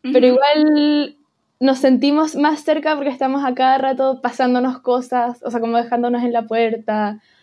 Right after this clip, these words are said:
Speaker 1: o comentando
Speaker 2: Es verdad,
Speaker 1: cosas.
Speaker 2: whatsappeándonos, mandando
Speaker 1: Sí.
Speaker 2: audios.
Speaker 1: <laughs>
Speaker 2: ¿Qué fue lo último que nos dejamos en el correo de la puerta?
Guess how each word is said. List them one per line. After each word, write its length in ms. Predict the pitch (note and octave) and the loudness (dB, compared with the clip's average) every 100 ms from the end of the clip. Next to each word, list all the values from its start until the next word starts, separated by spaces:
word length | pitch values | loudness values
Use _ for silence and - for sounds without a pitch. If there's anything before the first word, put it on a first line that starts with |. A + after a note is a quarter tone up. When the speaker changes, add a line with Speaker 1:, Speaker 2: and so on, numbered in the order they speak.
| _ _ _ | _ _ _
Speaker 1:
o 320 | G#3+ A3 G#3+ G#3 | 0 2 0 -2
comentando 520 | A3+ A3 A3+ A#3+ A#3+ | -4 -2 0 2 2
Speaker 2:
Es 60 | A#3 | 2
verdad, 260 | A#3 G#3+ | 2 2
Speaker 1:
cosas. 160 | A#3 A3+ | 4 4
Speaker 2:
whatsappeándonos, 1040 | A#3 G3+ - A3+ A3+ A3+ A#3+ A3 A3 A3 A3 | 2 0 2 2 4 2 -2 -6 -10 -10 -6
mandando 480 | G3+ C4+ C#4 C4 B3+ | -2 0 0 2 2
Speaker 1:
Sí. 60 | |
Speaker 2:
audios. 460 | B3 G#3+ G#3 G4 - | 0 -2 -4 -4 -2
Speaker 1:
<laughs> 460 | F4 F#4 F4 G4+ - | -2 -2 -4 -6 -8
Speaker 2:
¿Qué 140 | D#4 | -8
fue 160 | F4 F4 | -4 -4
lo 140 | E4+ | -2
último 360 | E4+ E4 F4 E4+ | -4 -6 -6 -6
que 120 | E4+ | -6
nos 180 | E4 D4+ | -8 -6
dejamos 440 | D#4 D#4 D4+ D#4+ | -8 -6 -8 -8
en 180 | D#4 D4+ | -8 -6
el 160 | C#4+ C4 | -8 -8
correo 380 | C4+ C4+ C#4 C#4+ | -10 -8 -8 -8
de 60 | |
la 120 | C#4+ | -8
puerta? 340 | C#4+ D4 D4 | -8 -10 -10